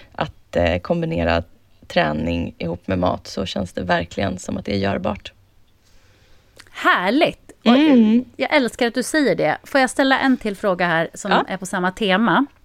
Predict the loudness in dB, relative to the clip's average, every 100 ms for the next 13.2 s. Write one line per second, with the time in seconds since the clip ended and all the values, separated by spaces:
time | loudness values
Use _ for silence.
0 | _ 0 2 4 2 -2 -8 -16 -20 -20
1 | -20 -20 _ _ _ _ -16 -4 -2 0
2 | 0 -2 -4 _ _ _ _ _ _ _
3 | _ -8 0 2 2 0 0 0 -2 0
4 | 0 0 -2 _ _ _ _ _ _ _
5 | -2 0 2 0 -2 -2 -4 -4 -2 -2
6 | -4 -4 -2 0 0 2 2 2 0 -2
7 | -4 -6 -2 0 2 2 2 0 -2 -4
8 | -2 -2 -2 -4 -4 -6 -6 -2 2 2
9 | 0 _ -16 -14 -14 -4 -4 -4 -4 0
10 | 0 0 0 -2 -2 -2 -4 -10 -4 -2
11 | -2 -2 -2 -4 -4 -2 -2 -2 0 0
12 | -2 -8 -20 -20 -20 -20 _ 0 2 2
13 | 2